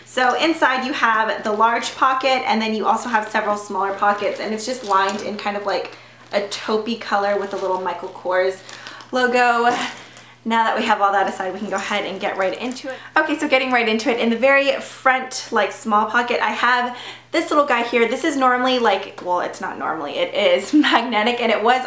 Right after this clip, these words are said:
on the fridge at, in our apartment, but I didn't want it to get messed up in anything that we were packing up, so I threw it in my bag.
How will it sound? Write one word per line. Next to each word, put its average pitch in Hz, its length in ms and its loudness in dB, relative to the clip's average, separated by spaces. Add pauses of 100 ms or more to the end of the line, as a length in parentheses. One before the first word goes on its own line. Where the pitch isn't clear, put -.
on 214 240 4
the 208 100 -4
fridge 285 420 0
at, - 200 0
in 208 80 -2
our 196 200 2
apartment, - 480 -4 (320)
but 247 80 2
I 247 40 2
didn't 302 200 2
want 294 120 6
it 285 60 -2
to 294 80 -2
get 233 220 2
messed 208 280 0
up 208 140 0
in 190 60 -4
anything 202 340 -6
that 190 180 0
we 185 60 -4
were 185 80 -4
packing 196 380 -6
up, 180 100 -6
so 202 100 -6
I 202 60 -6
threw 240 220 -6
it 233 80 0
in 220 100 -2
my 196 140 -2
bag. 185 480 0